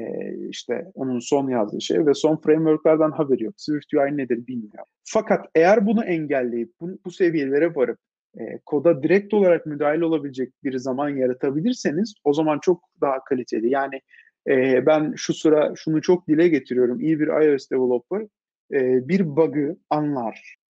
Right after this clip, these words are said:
Onunla ilgili testi yazar. Unit testi genel anlamda.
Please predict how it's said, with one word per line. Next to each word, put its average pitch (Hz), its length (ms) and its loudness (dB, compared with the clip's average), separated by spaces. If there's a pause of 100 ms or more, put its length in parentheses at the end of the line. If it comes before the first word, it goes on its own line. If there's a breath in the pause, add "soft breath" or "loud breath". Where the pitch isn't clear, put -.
Onunla 160 340 0
ilgili 139 400 -4
testi - 380 -6
yazar. 117 560 -4
Unit 143 300 -8
testi 120 360 -8 (180)
genel 123 320 -2
anlamda. 113 580 -6